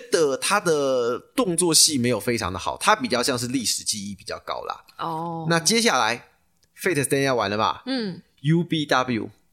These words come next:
Speaker 2: 啊。
Speaker 1: 可是你知道吗？其实
Speaker 2: 对。
Speaker 1: U B W不知道为什么，它算是 Fate 系列里面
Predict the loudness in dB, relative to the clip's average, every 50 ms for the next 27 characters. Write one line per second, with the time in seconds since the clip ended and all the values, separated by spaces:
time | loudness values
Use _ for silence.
0 | _ _ _ _ _ _ _ _ -2 -2 0 0 -2 -2 -2 -4 -4 -4 -4 -4
1 | -6 -6 -4 -2 0 2 2 2 2 2 2 4 4 2 2 2 2 2 0 0
2 | 2 2 4 4 4 4 2 2 2 2 2 0 0 0 -2 -2 0 2 2 2
3 | 2 2 2 0 0 -2 0 2 4 4 6 6 4 4 4 2 0 -2 -2 -2
4 | -2 0 2 4 6 6 6 4 2 0 -2 -4 -4 0 0 0 0 0 0 0
5 | 2 4 4 4 4 2 2 0 0 0 0 0 -2